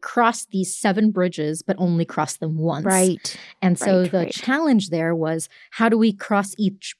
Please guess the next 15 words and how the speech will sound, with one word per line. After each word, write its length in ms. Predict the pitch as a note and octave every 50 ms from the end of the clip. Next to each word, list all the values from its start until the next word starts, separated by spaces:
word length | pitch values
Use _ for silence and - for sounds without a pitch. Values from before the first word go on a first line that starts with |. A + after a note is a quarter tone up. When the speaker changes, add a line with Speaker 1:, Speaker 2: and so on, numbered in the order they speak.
| _ _ _ -
Speaker 1:
bridge 260 | - F#4+ G#4+ A4 C#4+ -
only 300 | A3 G3+ G3 F#3+ F#3+ F#3
once 520 | E3+ F3 F3 E3+ F3+ G3 G3 - - - _ _ - - - _ -
without 240 | - G#3 G3 F3 -
repeating 320 | E3 - - F3+ D#3 D3+
ourselves? 500 | B2+ C#3+ - - - - - - - - _ _ _ _ _ _ _ _ _ _ _ _ _ _ _ _
So 260 | - - - A#3+ A3 -
it's 180 | - C4+ G#3 - -
interesting 420 | F4 A4 - - G4+ - G4 D#4 C4
that 120 | B3 - -
you 400 | A3 A3+ G#3+ G#3 G#3 G#3 F#3+ G3+ - -
see 300 | - - - C#4 C4 B3+
a 40 | A#3+
similarity 1000 | - B3+ A3+ A3 A3 G#3+ A#3 C4 D4+ E4 C#4+ F#3+ D#3+ D3 D3 E3 G3 G3 A3 -
between 680 | F#3 F3 - - - G#3+ G3+ F#3+ F#3+ F#3 F3 F3+ F#3+